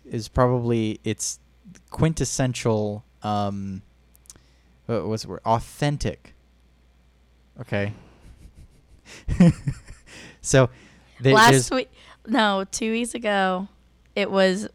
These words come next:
Speaker 2: Rape is Magical, and this week, <laughs> it's that your Taco Bell.
Speaker 1: Mm-hmm.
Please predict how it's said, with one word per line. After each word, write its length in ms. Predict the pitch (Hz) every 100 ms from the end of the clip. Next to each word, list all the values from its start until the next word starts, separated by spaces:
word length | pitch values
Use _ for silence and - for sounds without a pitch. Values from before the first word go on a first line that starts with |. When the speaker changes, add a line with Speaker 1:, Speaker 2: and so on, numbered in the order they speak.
| _
Speaker 2:
Rape 220 | 196 196 214
is 120 | 208
Magical, 680 | 196 190 202 185 185 180 - _ _ _ _ _ _ _ _ _ _ -
and 180 | 208
this 220 | 202 208 -
week, 480 | 202 196 - - - - - - - _ _ _
<laughs> 800 | _ _ _ _ _ - - -
it's 160 | 254 -
that 180 | 170 -
your 100 | 185
Taco 500 | - 196 - 294 196
Bell. 400 | 180 165 160 - _ _ _ _ _ _ _ _ _ _ _ _ _ _ _ _ _ - - _ _ _ _ _ _ - - _ _ 120
Speaker 1:
Mm-hmm. 440 | 110 107 110